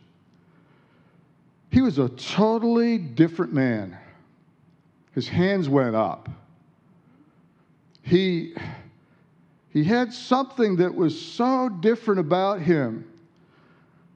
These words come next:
that it really sparked my curiosity.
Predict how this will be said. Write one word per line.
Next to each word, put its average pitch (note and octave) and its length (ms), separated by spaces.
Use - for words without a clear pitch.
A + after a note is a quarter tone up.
that D3+ 160
it E3 60
really F3 380
sparked E3+ 480
my D#3 140
curiosity. D3 1000